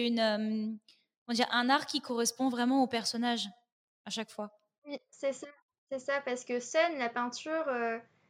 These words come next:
Speaker 2: ça montre bien son petit côté, euh, introverti, même son grand côté introverti. Alex, ça va se mettre à écrire,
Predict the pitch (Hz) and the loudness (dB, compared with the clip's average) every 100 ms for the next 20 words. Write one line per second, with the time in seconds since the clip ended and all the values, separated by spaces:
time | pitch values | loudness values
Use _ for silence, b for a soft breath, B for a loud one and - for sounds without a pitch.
0 | _ - 262 254 254 254 277 349 285 254 | _ 0 2 0 0 -2 -2 -2 -4 -6
1 | - 254 262 254 294 294 262 - 240 - | -8 -4 -4 -2 0 4 4 2 -2 -2
2 | 247 240 240 330 247 226 220 254 277 262 | -2 -2 -2 -4 -4 -4 -4 0 0 0
3 | 262 247 226 226 220 220 - 349 b b | -2 -4 -4 -6 -6 -6 -8 -10 b b
4 | b b - 254 285 - 247 233 240 233 | b b -2 2 2 2 0 0 0 -2
5 | 233 254 262 - 233 226 220 - 370 | -2 -4 -6 -4 2 4 2 0 -2